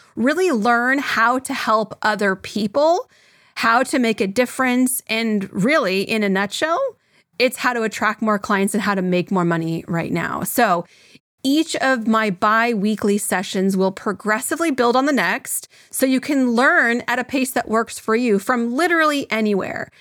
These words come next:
So instead of spending hours on your computer watching pre-recorded courses, you can pop in your earbuds, your headphones, and go for a walk out in nature,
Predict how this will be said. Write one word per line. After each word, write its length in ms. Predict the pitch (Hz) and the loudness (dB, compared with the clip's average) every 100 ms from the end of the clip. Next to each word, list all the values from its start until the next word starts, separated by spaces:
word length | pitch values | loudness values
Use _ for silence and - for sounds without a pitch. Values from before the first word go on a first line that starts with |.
| - - | -20 -4
So 300 | 233 208 214 | 2 2 2
instead 420 | 226 214 240 233 | 0 0 2 2
of 100 | 233 | 0
spending 560 | - 226 208 202 196 _ | -2 -2 2 2 0 _
hours 640 | 196 226 226 233 226 214 | 0 2 2 2 2 0
on 240 | - 208 202 | 0 0 2
your 160 | 196 | 0
computer 760 | 196 196 185 285 269 254 247 233 | 0 -2 0 2 4 4 4 2
watching 540 | 180 185 - 202 190 | 0 -4 -2 -2 -2
pre-recorded 760 | 190 185 180 175 202 175 175 175 | 0 0 0 0 0 0 0 -2
courses, 640 | - 294 262 262 254 240 - - - - | 0 0 2 2 2 0 -10 -20 -18 -2
you 160 | 220 | -2
can 380 | - 254 233 233 - | 0 0 0 0 -4
pop 260 | - 226 254 | -2 0 2
in 140 | 240 | 2
your 160 | 226 - | 2 -2
earbuds, 680 | - 220 233 240 226 226 202 | 0 0 2 2 2 0 0
your 160 | 185 | -2
headphones, 800 | 202 240 - 247 233 226 220 202 - | 0 -2 0 2 2 2 0 -2 -2
and 300 | 190 196 190 | 0 0 2
go 180 | 202 226 | 0 -2
for 220 | - 214 | -2 -2
a 40 | |
walk 300 | 190 196 196 | 2 0 0
out 160 | 202 190 | -2 0
in 100 | 185 | 0
nature, 460 | 196 208 190 190 | -2 -2 -4 -4